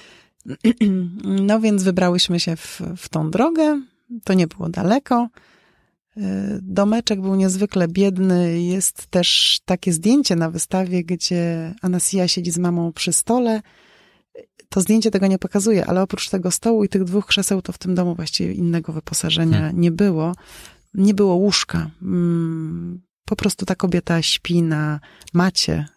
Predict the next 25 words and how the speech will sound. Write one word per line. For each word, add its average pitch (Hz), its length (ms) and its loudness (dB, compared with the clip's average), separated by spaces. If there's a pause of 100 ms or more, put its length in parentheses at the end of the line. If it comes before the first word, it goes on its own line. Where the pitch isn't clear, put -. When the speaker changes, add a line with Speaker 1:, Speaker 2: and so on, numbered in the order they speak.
(140)
Speaker 1:
e, 151 420 -2
takiej 147 640 -10 (520)
utkanej 160 480 0
z 151 80 -2
liści 160 260 0
bananowca 151 680 0
i 151 280 -2
ma 147 180 -4
tam 156 180 -6
jakiś 147 240 -2
kocyk - 400 -6
czy - 120 -2
jakąś 147 320 -2
derkę. 156 380 -2 (640)
Łóżka 170 420 0
nie 170 220 4
ma. 170 220 -2 (540)
<clears throat> 180 60 4 (600)
E, 175 480 -2
miała 214 400 0
kozę, 220 920 4
miała 170 840 0
kilka 170 400 -2
kur, 254 460 2 (560)
e, 175 60 2